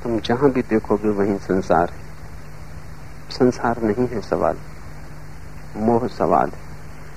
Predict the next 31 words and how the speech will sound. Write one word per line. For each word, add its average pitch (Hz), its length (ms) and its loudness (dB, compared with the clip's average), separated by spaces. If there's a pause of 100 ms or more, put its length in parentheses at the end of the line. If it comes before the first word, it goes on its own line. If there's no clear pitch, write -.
(100)
तुम 143 160 10
परमात्मा 113 600 6
को 135 160 6
भी 135 140 4
देखोगे, 131 500 4
वहां 101 260 0
भी 110 140 0
संसार 92 460 0 (100)
दिखाई - 260 0
पड़ेगा। - 460 -4 (440)
तुम्हारी 170 360 12
आंख 190 400 8
से - 180 0
मोह 139 300 8
खो 131 240 2
जाए, 110 300 2 (380)
तुम 120 140 2
जहां 135 260 4
भी 127 120 2
देखोगे 101 480 0
पाओगे 101 460 0
परमात्मा 98 580 0
है। 98 100 -8 (2250)
असली 254 300 8
सवाल 170 540 8 (840)
क्या 170 100 6
है 160 280 8
ये 139 160 8
नहीं 151 260 8
है - 260 0
बाहर, 110 320 6